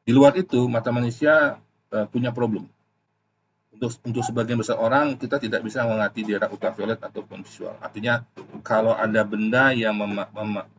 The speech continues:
memancarkan atau memantulkan yang pada panjang gelombang ultraviolet, mata manusia tidak bisa mendeteksi. Kecuali kita rekam dulu, kita rekam, dan kita bisa, apa, lakukan normalisasi, kita bisa lihat. Tapi kalau selama itu tidak ada,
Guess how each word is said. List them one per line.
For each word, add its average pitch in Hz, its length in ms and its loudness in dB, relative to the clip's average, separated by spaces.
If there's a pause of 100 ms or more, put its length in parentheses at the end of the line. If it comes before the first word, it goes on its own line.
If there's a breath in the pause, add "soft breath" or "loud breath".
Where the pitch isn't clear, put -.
memancarkan 104 880 -4
atau 101 320 -4
memantulkan 98 720 -4 (480)
yang 95 160 -6
pada 95 240 0
panjang 95 320 -4
gelombang 92 480 -4
ultraviolet, 117 560 -4 (320)
mata 110 240 -8
manusia 110 240 -8
tidak 98 240 -8
bisa - 80 -10
mendeteksi. 98 480 -12 (400)
Kecuali 120 320 -6
kita 123 240 0
rekam 120 320 -2
dulu, 117 160 0
kita 107 240 -6
rekam, 139 640 -2 (560)
dan 110 160 -6
kita 101 400 -6 (400)
bisa, 92 720 -6
apa, - 240 -10
lakukan 92 640 -10 (160)
normalisasi, 98 720 -10
kita 104 160 -6
bisa 101 160 -6
lihat. 90 240 -10 (480)
Tapi - 160 -8
kalau 123 160 0
selama 113 320 -2
itu 113 80 -8
tidak 107 320 -4
ada, 117 400 -4